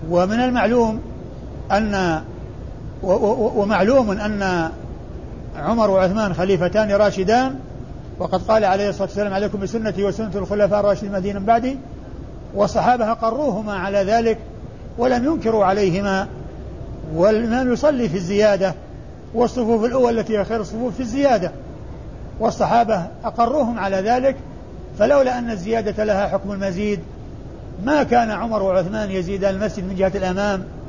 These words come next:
ويحرمان الإمام والصفوف الأول من ألف صلاة، الصفوف الأول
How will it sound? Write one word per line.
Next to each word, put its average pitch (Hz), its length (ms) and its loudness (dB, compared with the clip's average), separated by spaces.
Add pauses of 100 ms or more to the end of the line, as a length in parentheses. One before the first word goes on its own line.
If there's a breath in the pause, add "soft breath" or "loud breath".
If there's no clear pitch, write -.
(300)
ويحرمان 190 600 2
الإمام 202 520 -4 (500)
والصفوف 190 480 0
الأول 196 520 4
من 202 140 -4
ألف 190 200 -2
صلاة، 196 400 2
الصفوف 196 300 -2
الأول 202 360 4